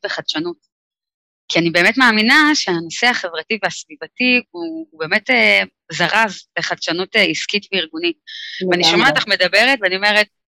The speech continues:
Speaker 1: "אומייגאד", כאילו, בול, אני כל כך מזדהה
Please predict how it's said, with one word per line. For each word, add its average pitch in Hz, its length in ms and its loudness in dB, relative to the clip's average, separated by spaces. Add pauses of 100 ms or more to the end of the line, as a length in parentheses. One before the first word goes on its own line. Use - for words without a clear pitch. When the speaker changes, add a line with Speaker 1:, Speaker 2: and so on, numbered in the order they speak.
(180)
Speaker 1:
"אומייגאד", 277 520 4 (300)
כאילו, 214 200 -2
בול, 285 280 0
אני 196 160 -2
כל 190 100 -12
כך 214 160 -2
מזדהה 220 380 0